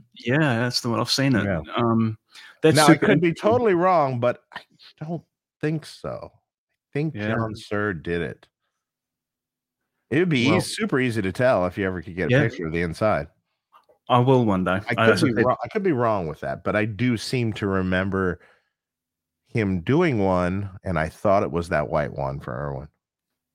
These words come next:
Speaker 1: Okay. I'll,
Speaker 2: Or
Speaker 1: I'll
Speaker 2: as
Speaker 1: try
Speaker 2: we
Speaker 1: and
Speaker 2: knew
Speaker 1: get
Speaker 2: him
Speaker 1: it.
Speaker 2: at the time, Jack Jones.
Speaker 1: Yeah. Well, he's
Speaker 2: Now he's back
Speaker 1: he
Speaker 2: to Jack Jones, right?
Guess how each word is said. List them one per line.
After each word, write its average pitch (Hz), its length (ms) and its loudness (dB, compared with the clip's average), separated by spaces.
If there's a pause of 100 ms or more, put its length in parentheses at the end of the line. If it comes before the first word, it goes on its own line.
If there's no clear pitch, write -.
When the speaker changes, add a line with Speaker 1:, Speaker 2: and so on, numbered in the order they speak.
(540)
Speaker 1:
Okay. 104 220 -4 (1300)
I'll, 104 140 2
Speaker 2:
Or 104 220 4
Speaker 1:
I'll 107 120 -2
Speaker 2:
as 113 140 2
Speaker 1:
try 117 100 2
Speaker 2:
we 117 80 4
Speaker 1:
and 107 60 0
Speaker 2:
knew 120 80 2
Speaker 1:
get 131 60 2
Speaker 2:
him 113 60 0
Speaker 1:
it. 101 40 -2
Speaker 2:
at - 60 -4
the 98 80 -6
time, 95 340 0
Jack 87 260 0
Jones. 76 460 -6 (720)
Speaker 1:
Yeah. 104 300 0 (920)
Well, 120 180 2
he's - 320 -2 (440)
Speaker 2:
Now 98 160 2
he's 87 100 0
back 85 180 2
Speaker 1:
he 127 60 4
Speaker 2:
to 87 100 -6
Jack 78 280 -4
Jones, 73 360 -6
right? 80 180 -8